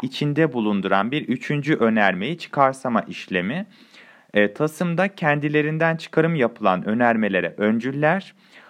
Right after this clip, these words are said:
bunlardan çıkarılan önermeye ise sonuç ismi,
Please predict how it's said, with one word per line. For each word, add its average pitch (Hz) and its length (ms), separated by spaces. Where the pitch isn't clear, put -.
bunlardan 135 560
çıkarılan 92 560
önermeye 110 580
ise 208 360
sonuç - 600
ismi, 175 420